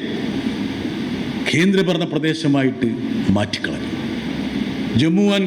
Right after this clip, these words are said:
കാശ്മീർ എന്ന് പറയുന്ന ഒരു സംസ്ഥാനത്തെ ഭരണഘടനയുടെ അനുച്ഛേദം മൂന്നിനെ മുൻനിർത്തി കേന്ദ്രഭരണ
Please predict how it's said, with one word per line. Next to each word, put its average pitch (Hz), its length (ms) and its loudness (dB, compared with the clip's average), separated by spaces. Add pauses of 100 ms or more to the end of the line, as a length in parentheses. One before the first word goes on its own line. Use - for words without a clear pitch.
കാശ്മീർ 175 440 2
എന്ന് 165 140 0
പറയുന്ന 160 340 4 (100)
ഒരു 156 80 4
സംസ്ഥാനത്തെ 156 800 0 (680)
ഭരണഘടനയുടെ 160 680 2 (540)
അനുച്ഛേദം 160 600 2
മൂന്നിനെ 156 480 2 (180)
മുൻനിർത്തി 165 500 4 (800)
കേന്ദ്രഭരണ 147 460 2